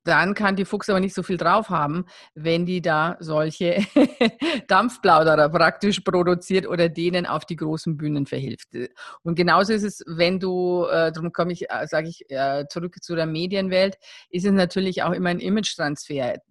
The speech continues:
Wenn ich als Experte in einer Sendung auftauche, in einer Fernsehsendung oder wie hier bei dir im Podcast oder, ähm, irgendwo als Gastbeitrag in einem wichtigen Magazin bin, dann ist es auch immer ein Win-Win für beide Seiten.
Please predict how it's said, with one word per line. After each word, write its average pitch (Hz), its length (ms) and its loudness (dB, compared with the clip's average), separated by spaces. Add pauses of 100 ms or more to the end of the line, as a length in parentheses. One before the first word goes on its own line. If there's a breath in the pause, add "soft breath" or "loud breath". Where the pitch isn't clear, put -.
Wenn 160 220 -2
ich 180 100 0
als 165 160 0
Experte 175 560 -4
in 175 100 -4
einer 156 220 -2
Sendung 190 420 -4
auftauche, 165 800 -2
in 156 100 -4
einer - 80 -6
Fernsehsendung 165 640 -4
oder 160 200 -4
wie 165 120 -6
hier 165 160 -4
bei 160 140 -4
dir 165 160 -4
im 170 100 -4
Podcast 170 800 -2
oder, 160 340 2 (420 loud breath)
ähm, 160 640 -4
irgendwo 175 460 -2
als 151 300 -2
Gastbeitrag 165 640 0
in 160 120 -2
einem 156 320 -4
wichtigen 175 340 -4
Magazin 165 580 -2
bin, 185 200 -2 (280 loud breath)
dann 175 140 -2
ist - 200 -10
es 190 100 -2
auch 160 200 0
immer 202 280 0
ein 175 220 -2
Win-Win 185 380 0
für 190 140 0
beide 190 360 2
Seiten. 110 480 -4